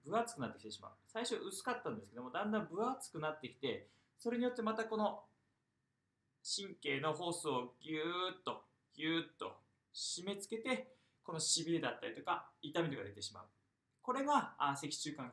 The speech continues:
狭窄症なんですね。はい。で、えー、脊柱管狭窄症の、お、特徴的な、あ、動きといえばですね、大体ですね、皆さん言われるのが、歩いていたりとかするとですね、まあ、少し動いてたりすると、だんだん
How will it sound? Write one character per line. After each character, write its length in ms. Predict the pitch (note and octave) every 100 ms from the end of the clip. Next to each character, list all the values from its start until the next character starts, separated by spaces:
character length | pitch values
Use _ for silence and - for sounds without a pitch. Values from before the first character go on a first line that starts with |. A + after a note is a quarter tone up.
| -
狭 160 | C#3+ C#3
窄 100 | C#3+
症 160 | -
な 80 | G#2
ん 60 | G2
で 60 |
す 60 | -
ね。 220 | C#3+ - _ _ _ _ _ _ _ _ _
は 140 | - B2+
い。 140 | - - _ _ _ _ _ _ _ _ _ - - - - _ _ _ _
で、 400 | F#3+ - - -
え 160 | F3 F3
ー、 40 |
脊 120 | F3+
柱 240 | G3+ - C4+
管 160 | C4+ -
狭 140 | B3
窄 160 | B3+ B3
症 260 | - A#3+
の、 320 | A#3+ F3+ A2+
お、 140 | D3 D3+
特 120 | D#3
徴 120 | - G3+
的 240 | G3+ G3
な、 380 | G3+ G#3 - -
あ、 280 | - D3+ D3 D#3
動 120 | E3+
き 80 | -
と 60 |
い 120 | A2+ A2
え 80 |
ば 80 | F#2
で 80 | -
す 100 | -
ね、 320 | E3 A#2+ - _ _ -
大 160 | A3
体 120 | A#3 G#3
で 60 |
す 80 | D#3+
ね、 80 | D3+
皆 140 | D#3+
さ 120 | E3
ん 40 | C#3
言 120 | C#3
わ 40 |
れ 60 | D3
る 100 | B2
の 140 | G#2+
が、 300 | A#2+ B2+ - - _ -
歩 280 | E3 A#3+ C#4+
い 60 |
て 140 | - B2+
い 120 | A#2
た 120 | A#2
り 80 | G#2+
と 100 | G2+
か 100 | A2
す 120 | -
る 100 | B2
と 120 | -
で 60 | F#2
す 80 | -
ね、 180 | D3 D3+
ま 60 | -
あ、 20 |
少 160 | D#3+ A3+
し 180 | - -
動 280 | E3 G#3+ A#3
い 40 |
て 60 | -
た 80 |
り 80 | -
す 100 | -
る 80 | C3+
と、 160 | D3 C#3
だ 140 | A3
ん 80 | A#3
だ 120 | A#3+
ん 100 | A#3